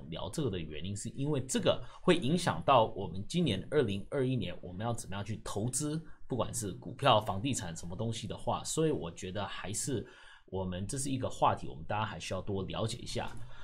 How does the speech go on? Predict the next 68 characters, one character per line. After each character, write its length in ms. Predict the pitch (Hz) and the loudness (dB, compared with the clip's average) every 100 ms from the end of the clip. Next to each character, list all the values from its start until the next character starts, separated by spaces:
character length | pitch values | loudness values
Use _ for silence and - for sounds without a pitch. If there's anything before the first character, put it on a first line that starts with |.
| - - | -8 0
那， 360 | 170 180 180 - | 4 8 6 6
呃， 220 | 117 113 110 | 6 6 4
我 100 | 101 | 2
们 160 | 104 | 2
周 240 | 117 170 180 | 4 6 8
二 220 | 185 143 | 8 8
那 180 | 131 131 | 6 2
天 280 | 131 131 127 | 2 2 2
我 140 | 104 80 | 0 -2
们 260 | 82 85 80 | -2 -4 -2
讲 200 | 85 78 | -4 -4
完 180 | 78 87 | -4 -2
的 80 | 98 | 0
时 180 | - | 2
候， 220 | 107 131 76 | 4 4 4
我 160 | - | -2
们 140 | - - | -6 0
就 100 | 123 | 0
说 420 | - 113 107 104 - - | 2 4 6 4 -2 -8
Senate 420 | - - 170 165 | 4 6 8 6
election 340 | 110 120 113 92 | 2 2 2 -2
很 180 | 98 82 | -4 -2
重 200 | 110 101 | -2 0
要， 140 | 95 | -2
最 200 | - 190 | 4 6
后 140 | 180 175 | 6 6
这 140 | 190 | 4
两 160 | 147 85 | 2 2
个 80 | 87 | -2
位 180 | 117 | -2
置， 160 | - - | -2 -6
最 160 | - 147 | 0 2
后 140 | 139 | 2
是， 420 | 117 143 104 - - - - - - - - | 0 0 -2 -4 -10 -12 -14 -14 -14 -6 0
呃， 380 | 104 98 90 | 2 4 0
分 420 | - 165 160 165 - | 2 6 8 6 0
一 80 | 160 | 0
边 240 | 160 151 | 4 4
是 140 | 143 139 | 2 2
蓝， 240 | 90 95 117 | 2 0 0
一 60 | |
边 120 | 127 | 0
是 120 | 127 135 | 0 2
红， 280 | 110 85 107 - | 2 0 -2 -2
或 120 | - 160 | 4 6
者 220 | 110 - | 6 4
两 140 | 92 82 | -2 0
个 60 | |
都 160 | 92 147 | 4 6
蓝， 260 | 90 95 92 | 6 2 -4
两 160 | 95 | -6
个 40 | 92 | -4
还 140 | 92 | -6
是 100 | 95 | -6
都 140 | 110 101 | -4 -2
是 100 | 104 | -2
红， 300 | - - - - - | -4 -6 -6 -8 -2
这 100 | 165 | 2
个 60 | 117 | 2
是 180 | - | 2
会 400 | 120 131 107 95 | 0 2 2 0
有 160 | 80 78 | -4 -6
一 40 | |
个 80 | 95 | -6
很 100 | - - | -6 -2
大 120 | 110 | -2
的 80 | 92 | -2
implication。 640 | 101 101 - 151 151 92 | -4 -6 -4 -2 0 -2